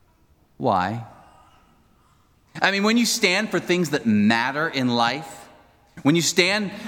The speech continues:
for things like that and are against then what is false, what is wrong, what is dangerous, what rationale is there for even suggesting a kinship with that which is wrong?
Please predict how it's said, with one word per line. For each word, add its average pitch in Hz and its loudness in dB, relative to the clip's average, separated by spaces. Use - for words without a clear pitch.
for 165 2
things 175 2
like 160 2
that 170 2
and 156 0
are 160 2
against 160 0
then 123 0
what 127 2
is 131 0
false, 151 0
what 127 2
is 104 -2
wrong, 127 0
what 107 -2
is 95 -8
dangerous, 95 -4
what 156 0
rationale 127 0
is 104 -6
there 107 0
for 107 -4
even 95 -4
suggesting 107 -2
a 107 -2
kinship 107 -4
with 85 -14
that 95 -2
which 98 -6
is 95 -6
wrong? 104 -4